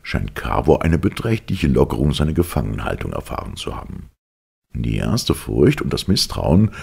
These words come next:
das unser unglücklicher Konflikt aufrührte, sagt er, wird fortwährend durch die überlegte Vernünftigkeit all dessen, was ich tue, ausgelöscht. Ich kann jetzt kommen und gehen, wie ich will, oder ich werde nur zu meinem eigenen Wohl beschränkt.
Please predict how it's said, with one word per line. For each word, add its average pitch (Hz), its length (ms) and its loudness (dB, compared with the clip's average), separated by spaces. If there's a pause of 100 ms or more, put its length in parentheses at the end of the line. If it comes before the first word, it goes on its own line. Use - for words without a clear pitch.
(140)
das - 120 -8
unser - 300 -6
unglücklicher - 560 0
Konflikt - 560 -4
aufrührte, 87 720 4 (180)
sagt - 400 -10
er, 73 380 4 (280)
wird - 200 -2
fortwährend 65 680 -2
durch - 120 2
die - 80 -4
überlegte - 600 0
Vernünftigkeit - 840 -4
all 55 80 -2
dessen, - 420 -2
was - 180 -4
ich - 140 -8
tue, - 420 2
ausgelöscht. - 640 -6 (720)
Ich - 160 -10
kann - 240 -8
jetzt - 220 -14
kommen 64 260 0
und 73 160 4
gehen, 82 340 6
wie 87 120 8
ich - 160 -2
will, 85 380 4 (240)
oder 64 320 2
ich - 160 0
werde 95 180 0
nur 85 220 6
zu 104 140 0
meinem 98 220 2
eigenen 71 480 0
Wohl 71 220 8
beschränkt. - 640 -4